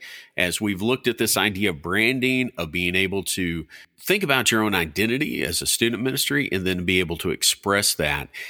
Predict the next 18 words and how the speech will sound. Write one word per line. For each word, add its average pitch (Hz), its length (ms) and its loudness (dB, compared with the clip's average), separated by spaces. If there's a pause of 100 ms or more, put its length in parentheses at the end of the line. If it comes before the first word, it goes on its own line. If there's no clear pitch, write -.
(140)
in 85 140 -2
a 80 60 -2
cohesive 127 680 0
way 73 400 -2
to 73 60 -4
where 78 200 -2
people 80 600 -4 (380)
can 87 240 2
understand 92 520 2
who 117 100 0
you 92 260 0
are, 73 240 2
and, 69 140 -4 (200)
and 165 240 -8
even 165 300 0
at 104 140 4
a 87 60 -2
glance. 80 600 -2